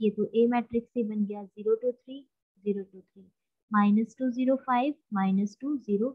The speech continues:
फ़ाइव, माइनस थ्री, माइनस फ़ाइव ज़ीरो, माइनस थ्री, माइनस फ़ाइव ज़ीरो। तो हमने देखा ये A transpose is equal to minus of ये A matrix ही बन रहा है, तो इस matrix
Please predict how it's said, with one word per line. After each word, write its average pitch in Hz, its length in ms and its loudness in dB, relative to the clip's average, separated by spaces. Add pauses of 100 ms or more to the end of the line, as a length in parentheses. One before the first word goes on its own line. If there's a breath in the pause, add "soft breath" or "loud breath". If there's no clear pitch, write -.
फ़ाइव, 175 260 -4 (580)
माइनस 214 340 2 (120)
थ्री, 277 300 0
माइनस 208 500 0
फ़ाइव 247 340 0
ज़ीरो, 208 400 0
माइनस 202 420 0
थ्री, 247 200 -6
माइनस 190 480 -2
फ़ाइव 240 240 -4
ज़ीरो। 220 360 -6 (480)
तो 233 60 -2
हमने 233 220 2
देखा 226 260 -2
ये 226 160 -4 (160)
A 240 220 0
transpose 226 560 -2 (120)
is 208 140 -14
equal 214 280 -4
to 220 140 -10
minus 202 420 -8
of 254 100 -12 (120)
ये 220 120 -4 (120)
A 214 160 -2
matrix 214 460 -12
ही 240 100 -4
बन 202 180 -6
रहा 202 160 -6
है, 214 60 -8
तो - 100 -10
इस 269 120 -8 (100)
matrix 214 360 -12